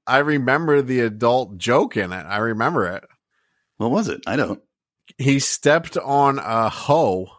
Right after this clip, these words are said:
Speaker 1: you know, like a, a, a
Speaker 2: Like a
Speaker 1: yard
Speaker 2: garden hoe?
Speaker 1: hoe.
Speaker 2: Yeah.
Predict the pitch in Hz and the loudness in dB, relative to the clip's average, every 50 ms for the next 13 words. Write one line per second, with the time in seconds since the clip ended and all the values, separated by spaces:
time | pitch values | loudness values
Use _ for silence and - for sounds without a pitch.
0 | _ _ _ _ 120 120 123 123 120 117 117 104 113 101 110 107 107 92 107 107 | _ _ _ _ -2 0 2 2 2 2 0 -2 -2 -2 -2 -2 -2 0 -2 -2
1 | 107 113 - 104 107 101 98 90 101 107 98 _ _ _ _ _ _ _ _ _ | -2 -2 -2 -2 -2 -2 -2 -4 -8 -14 -18 _ _ _ _ _ _ _ _ _
2 | _ _ _ _ _ _ _ _ _ _ _ - 92 - 113 107 113 107 113 131 | _ _ _ _ _ _ _ _ _ _ _ -10 -6 -4 0 2 4 4 4 6
3 | 139 139 135 104 104 135 151 131 139 143 147 160 180 - - - - - - 156 | 4 4 4 2 -2 -2 0 0 2 2 2 0 -2 -6 -10 -14 -14 -12 -12 -12